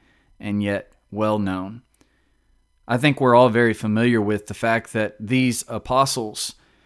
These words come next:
were not men of renown. They were individuals not of noble backgrounds, but many of them were those who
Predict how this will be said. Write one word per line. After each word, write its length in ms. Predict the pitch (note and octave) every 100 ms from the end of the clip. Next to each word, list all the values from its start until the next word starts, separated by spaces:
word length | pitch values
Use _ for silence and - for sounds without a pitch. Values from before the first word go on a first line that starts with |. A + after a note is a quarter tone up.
| _ -
were 180 | A#2 A#2+
not 220 | A#2+ C3+
men 260 | A#2+ C3 B2
of 480 | G#2+ G2 - - _ -
renown. 600 | A2+ A#2 A2+ A2+ G2 A#2 - -
They 240 | A2 B2
were 160 | B2 A#2
individuals 840 | C3 A#2 G2 B2+ A2 B2+ A#2+ G#2+
not 220 | B2 B2+
of 300 | B2+ G#2 - - _ _ _ _ _ _ _ _ A2+
noble 360 | C3 D3 C3+
backgrounds, 920 | G#2 B2 C#3+ A2 A2 G2+ G2 - - -
but 360 | A2+ A2+ A2
many 340 | A2+ A#2 C3+ B2+
of 220 | G#2+ F#2
them 320 | G#2 G2 G#2 _ -
were 460 | A#2 A2+ G#2+ G#2
those 560 | A#2 A2 A#2 A#2 A2 -
who 360 | B2 A2+ G#2+